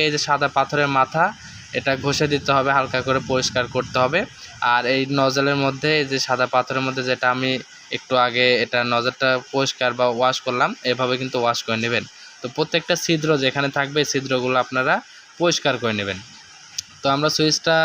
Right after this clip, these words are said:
আ, on করে দেখতেছি এবং এই যে আমাদের যে নজল আছে, নজলের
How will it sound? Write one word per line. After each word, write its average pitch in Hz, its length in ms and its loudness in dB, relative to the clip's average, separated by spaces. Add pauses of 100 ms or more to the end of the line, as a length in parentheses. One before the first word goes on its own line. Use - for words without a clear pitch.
(420)
আ, 120 80 2 (120)
on 147 120 2
করে 156 200 2
দেখতেছি 147 480 0 (160)
এবং 143 140 0 (220)
এই 127 300 2
যে 135 220 0
আমাদের 131 420 2
যে 135 140 0
নজল 131 340 2
আছে, 143 240 0
নজলের 135 420 2